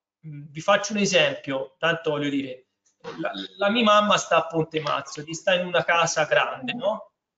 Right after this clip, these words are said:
E, e poi in pineta c'ha un manufattino piccino, no? Va bene?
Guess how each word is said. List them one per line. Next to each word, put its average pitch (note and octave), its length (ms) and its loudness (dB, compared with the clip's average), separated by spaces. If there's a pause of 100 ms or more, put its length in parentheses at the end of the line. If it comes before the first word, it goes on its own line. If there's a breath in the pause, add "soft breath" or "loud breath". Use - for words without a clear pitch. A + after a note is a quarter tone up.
(240)
E, E3+ 280 4
e G3 100 -2
poi G3 340 -2
in G3+ 140 0
pineta A3+ 480 0
c'ha F3+ 600 4
un F3+ 300 -10
manufattino F#3+ 960 0
piccino, D#3 720 -2
no? G3+ 460 -2
Va - 80 -14
bene? E3+ 560 -4